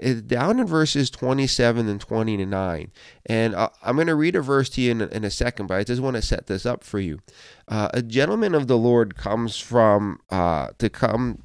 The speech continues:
to talk to Eli. And so God sends somebody to Eli to call him out for his lack of, uh, leadership with his sons and what they were doing. And in verse twenty-nine,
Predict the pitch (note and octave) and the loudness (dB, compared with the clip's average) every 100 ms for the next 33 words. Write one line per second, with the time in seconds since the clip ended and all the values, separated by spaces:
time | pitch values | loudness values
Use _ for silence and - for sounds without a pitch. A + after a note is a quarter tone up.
0 | - A2+ - G#2+ G#2+ - A2 F#2 C#2 D#2 | -10 -4 2 2 2 -2 -2 0 -2 -2
1 | - A#2+ A#2 C#3 E3+ - C3+ B2+ - A2+ | 0 4 6 4 2 0 0 0 0 2
2 | A#2 A2 G#2+ - G#2+ G#2 - G#2+ G#2 F#2+ | 2 2 -2 -4 -2 -2 0 2 6 6
3 | F#2+ - A#2+ C#3+ D#3 C3 G#2+ G#2+ - G2 | 2 0 4 6 6 2 2 2 0 -2
4 | G#2 G2 G2+ F2+ A#2 - G#2+ A#2 G#2+ - | 0 -2 0 2 0 0 2 4 2 -2
5 | - - - - - G#2 F#2+ F#2 B2 D#3+ | -18 -20 -20 -20 -10 -4 -2 -2 0 0
6 | D#3 D3+ - C#3 C3+ A2 G#2+ G2+ - B2+ | 2 2 2 0 0 -2 -2 -2 2 4
7 | C3 B2 A2+ - F#2 F#2+ A#2 - C3 C3 | 4 2 -4 -6 -6 0 0 0 0 0
8 | C3 A#2+ A2 A2 A2 G#2+ G#2 _ - - | 0 -2 0 0 0 -2 -6 _ -20 -14
9 | - A#2 A#2 A2 D3 G#3 - F3 E3+ E3+ | -4 -2 -2 -2 -2 -4 -4 -4 0 0
10 | A2+ E2+ E2+ | 0 0 -4